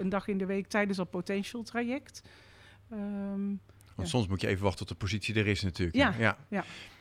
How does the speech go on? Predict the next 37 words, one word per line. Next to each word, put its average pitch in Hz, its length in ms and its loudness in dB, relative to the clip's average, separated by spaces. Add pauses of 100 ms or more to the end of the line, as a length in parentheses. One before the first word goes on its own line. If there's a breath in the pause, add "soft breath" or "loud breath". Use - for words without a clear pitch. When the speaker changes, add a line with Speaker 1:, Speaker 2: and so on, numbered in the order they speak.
(160 loud breath)
Speaker 2:
Je 139 100 6
gaf 151 160 0
in, 139 220 2
eh, 123 260 6
de 120 100 -2
introductie, 135 600 2
eh, 113 180 4
voordat 117 320 0
wij, 98 260 4
eh, 95 80 4
begonnen 98 260 0
met 92 80 0
de - 60 -12
podcast - 320 -4
ook 120 140 0
aan 110 200 2
dat 107 160 2
je 107 300 2
het 110 140 -6
echt - 180 0
ook 113 80 2
een 120 80 8
rol 107 340 4
ziet 110 280 0
voor 101 260 0
de 95 60 0
mensen 92 300 2
zelf, 104 360 4
voor - 120 -6
de 92 60 -2
leerkrachten, 98 380 0
maar 98 100 0
ook 101 60 -2
voor 95 120 -8
de 90 60 -4
schoolleiders, 107 580 0
om 117 380 2